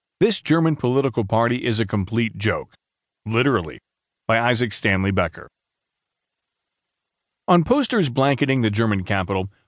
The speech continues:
a warning is emblazoned. We give a face to the crisis.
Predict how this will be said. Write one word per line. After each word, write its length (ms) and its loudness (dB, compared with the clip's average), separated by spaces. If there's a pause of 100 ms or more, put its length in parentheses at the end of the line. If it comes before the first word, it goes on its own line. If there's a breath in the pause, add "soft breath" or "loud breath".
a 80 2
warning 400 0
is 160 0
emblazoned. 580 -2 (460)
We 180 2
give 180 0
a 80 -2
face 360 -2
to 80 -4
the 100 0
crisis. 540 -4